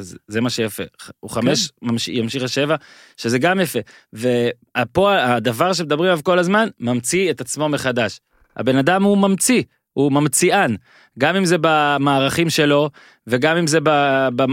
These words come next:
Speaker 1: בשחקנים, מה שהוא עושה, כל הזמן אומרים,
Speaker 2: נכון.
Speaker 1: "מה הוא עשה?" הוא לוקח שחקן, ואתה רואה בו משהו אחד, והוא רואה בו משהו אחר.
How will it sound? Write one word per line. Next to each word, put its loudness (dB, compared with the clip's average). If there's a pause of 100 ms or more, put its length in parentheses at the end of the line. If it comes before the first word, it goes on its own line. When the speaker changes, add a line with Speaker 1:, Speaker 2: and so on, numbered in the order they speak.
Speaker 1:
בשחקנים, 0
מה 2
שהוא 0
עושה, 2
כל 2
הזמן 2
אומרים, 2
Speaker 2:
נכון. 2
Speaker 1:
"מה 4
הוא 2
עשה?" 0 (380)
הוא 0
לוקח 0
שחקן, 0 (680)
ואתה 0
רואה 4
בו 2
משהו 2
אחד, 0 (380)
והוא 2
רואה 4
בו 2
משהו 2
אחר. 2